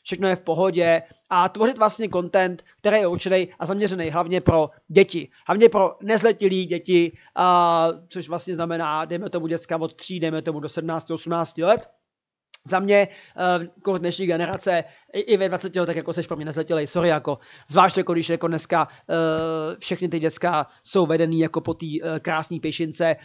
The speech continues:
s rodičema a s, a s dalšíma lidma, a za ručičku a buchy do kolika let a já nevím, co ještě, ale to je dobou. To je dobou. Eh, je na vás, zdali budete tvořit, eh, to, co po, po vás někdo chce,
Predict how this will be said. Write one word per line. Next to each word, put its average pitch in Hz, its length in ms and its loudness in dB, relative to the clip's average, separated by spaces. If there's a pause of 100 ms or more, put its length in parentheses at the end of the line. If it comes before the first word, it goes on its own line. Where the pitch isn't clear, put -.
s - 80 -12
rodičema 165 580 -2
a 156 120 -6
s, - 120 -18
a 147 220 -6
s 147 40 -8
dalšíma 170 340 -4
lidma, 156 480 -2
a 139 60 -6 (100)
za 156 140 -6
ručičku 165 580 -6
a 156 80 0
buchy 156 200 -6
do 156 60 -2
kolika 165 340 -4
let 147 240 -6
a 156 40 -2
já 156 140 0
nevím, 151 220 -4
co 151 100 -8
ještě, 160 380 -2 (380)
ale 208 180 6
to 247 80 8
je 240 80 10
dobou. 156 340 4 (360)
To 202 80 4
je 226 80 10
dobou. 147 380 2 (240)
Eh, 190 300 6
je 247 240 10
na 262 100 4
vás, 170 420 4
zdali 185 420 2
budete 185 260 0
tvořit, 185 480 -4
eh, 190 40 2 (960)
to, 220 260 6
co 202 220 0
po, 180 200 -6
po 190 160 -4
vás 180 240 4
někdo 185 220 -2
chce, 196 380 0